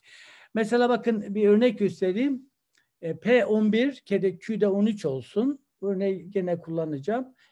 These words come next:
İkisinin çarpımı yüz kırk üç. Bunun fi'si, phi, Euler phi değeri,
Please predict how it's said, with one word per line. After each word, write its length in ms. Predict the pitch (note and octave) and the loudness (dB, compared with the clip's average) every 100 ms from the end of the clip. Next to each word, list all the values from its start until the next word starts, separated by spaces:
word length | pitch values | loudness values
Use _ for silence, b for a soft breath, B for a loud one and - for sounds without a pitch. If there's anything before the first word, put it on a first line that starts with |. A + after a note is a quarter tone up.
| - | -16
İkisinin 420 | E3 - A3 G#3+ | -14 -6 -4 -2
çarpımı 460 | G3+ F#3+ F#3+ F#3+ F#3+ | 0 -2 -2 -6 -2
yüz 220 | G#3 G3+ | -2 0
kırk 300 | G#3 F3 - | -2 -2 -6
üç. 380 | A#3+ - - _ b b b b b | -10 -12 -20 _ b b b b b
Bunun 240 | F#3+ G#3 G#3 | 0 2 0
fi'si, 840 | - A3+ G#3+ G3+ - G#3+ C4+ C4 | -2 -2 -2 -4 -4 -4 -4 -8
phi, 100 | - | -4
Euler 580 | F#3+ F3+ F#3 F#3 F#3+ F#3 | -2 0 2 0 0 -2
phi 520 | E3+ F#3 F#3 D#3+ C#3 | -2 0 2 0 -2
değeri, 520 | D#3 D3+ D3 E3+ C4 | 0 0 2 -2 -2